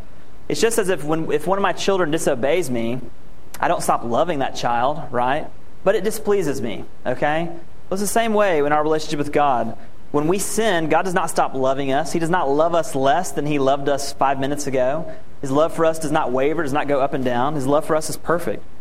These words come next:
But when we sin, we do fall under God's fatherly displeasure. Uh, it does displease him. It does affect our relationship with him. It affects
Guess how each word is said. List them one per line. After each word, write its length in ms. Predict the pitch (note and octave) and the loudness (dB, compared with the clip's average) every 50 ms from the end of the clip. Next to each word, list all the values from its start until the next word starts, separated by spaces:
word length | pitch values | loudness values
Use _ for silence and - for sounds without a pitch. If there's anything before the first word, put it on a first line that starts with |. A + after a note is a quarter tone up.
| - - - - - - - - - - | -6 -6 -6 -6 -6 -6 -6 -6 -4 0
But 140 | - D#3+ F3 | 2 2 2
when 120 | F#3 G3+ | 2 0
we 100 | G#3+ A#3 | 0 0
sin, 720 | A3+ - - B3 C#4+ C#4+ G#3 F3 E3 E3+ E3 E3+ - - - | -2 -2 -2 0 0 0 0 0 0 -2 -2 -4 -4 -4 -2
we 120 | E3 F#3+ F#3+ | -2 0 0
do 240 | D#3+ F3 A3 C4+ | 0 -2 -2 -2
fall 280 | C4+ - G#3+ G3 F3+ F3 | 0 2 2 2 4 2
under 160 | F#3 F#3 F#3 | 2 0 0
God's 460 | E3+ C#3+ D3 D3 D3+ D#3 D#3+ D#3 - - | 0 0 2 2 2 0 0 -2 -4 -4
fatherly 500 | - - C#3 C#3 D3+ F3 E3+ D#3+ E3 D#3+ | 0 0 2 2 2 0 0 0 0 0
displeasure. 600 | D#3+ E3+ E3 - - A#2+ G#2 - A#2+ A#2 - - - - - - - - - - - - | -2 -2 -2 -2 -2 -2 -2 -2 -4 -4 -6 -6 -6 -6 -6 -6 -6 -6 -6 -4 -2 0
Uh, 200 | - B2+ C3+ C#3 | 2 2 2 2
it 80 | C3 C#3+ | 2 2
does 200 | D#3 G3 G#3+ G3 | 2 2 2 2
displease 580 | F3+ G3+ - - - - G#3 G3+ A3 A3+ - | 0 0 -2 -2 -2 0 0 2 2 0 0
him. 180 | - B2+ G#2 A2 | 0 0 0 0
It 80 | A#2+ D3 | 0 2
does 180 | F#3+ A3+ B3 | 2 2 2
affect 400 | C4 G#3 - - - - - - | -2 -4 0 0 0 0 0 0
our 160 | - D#3 F#3+ | 0 0 2
relationship 560 | G3+ G#3 F#3+ G3 A#3 C#4 - - G#3+ - D3+ - | 2 2 2 0 0 0 -2 -4 -2 -2 -2 -2
with 160 | A#2 A#2 - | -2 -4 -2
him. 180 | A#2+ A#2 A2 | -2 -2 0
It 100 | G#2 A#2 | 0 0
affects 540 | C#3+ - - - G3+ G#3 G3 G3+ - - - | 0 0 0 0 0 0 0 -2 -4 -4 -4